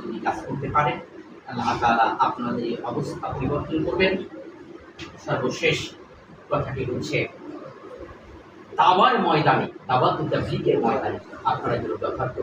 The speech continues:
ভূমিকা রাখতে পারেন, এই উম্মাহকে সঠিক পথ দেখাতে আপনারা যেন কার্যত ভূমিকা রাখবেন, এই প্রত্যাশা দারুল উলুম বাংলাদেশ আপনাদের কাছে রাখে। আপনারা যেন আন্তরিকতার সাথে এই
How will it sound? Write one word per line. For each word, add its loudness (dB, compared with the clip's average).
ভূমিকা 2
রাখতে -2
পারেন, 4
এই 2
উম্মাহকে 4
সঠিক -4
পথ 4
দেখাতে -2
আপনারা -2
যেন -2
কার্যত -2
ভূমিকা -2
রাখবেন, -4
এই -4
প্রত্যাশা 2
দারুল 6
উলুম 4
বাংলাদেশ -2
আপনাদের -8
কাছে -6
রাখে। 0
আপনারা 6
যেন -6
আন্তরিকতার 2
সাথে -2
এই 4